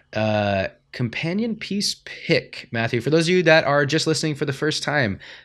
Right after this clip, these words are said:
the companion piece pick is where we take a piece of media, non-video game media, and we pick it as sort of a, a companion piece to what we've been playing. Um,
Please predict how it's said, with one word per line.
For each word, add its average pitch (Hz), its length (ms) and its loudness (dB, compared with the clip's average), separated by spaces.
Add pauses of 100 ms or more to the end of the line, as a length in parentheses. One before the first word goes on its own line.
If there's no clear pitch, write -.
the 110 80 -2
companion 131 540 0
piece 135 240 -2
pick 151 340 0
is 104 160 -6
where 113 160 0
we 113 160 0
take 175 400 -2 (500)
a 113 180 2
piece 214 500 0
of 127 180 2
media, 123 500 2 (280)
non-video 110 960 2
game 80 420 -6
media, 90 560 -6 (320)
and 135 180 4
we 139 80 4
pick - 220 -2
it 339 80 0
as 208 160 2
sort 214 180 2
of 185 140 0
a, 165 320 2
a 127 140 2
companion 131 720 -4
piece - 480 -4 (240)
to 131 120 0
what 117 140 2
we've 107 160 0
been 101 160 -2
playing. 87 480 -6 (400)
Um, 101 460 0